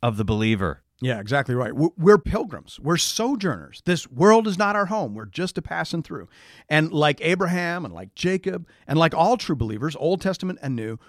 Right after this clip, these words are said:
Speaker 2: we are looking forward to a better country, a heavenly country, a holy city whose architect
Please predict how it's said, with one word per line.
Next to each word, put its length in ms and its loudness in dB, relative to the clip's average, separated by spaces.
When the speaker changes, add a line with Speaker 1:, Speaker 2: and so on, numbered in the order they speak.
Speaker 2:
we 220 6
are 80 4
looking 400 0
forward 920 2
to 140 -4
a 100 -6
better 460 -6
country, 420 -8
a 80 -10
heavenly 640 -2
country, 500 -14
a 100 -8
holy 440 -2
city 300 -4
whose 280 -10
architect 540 -2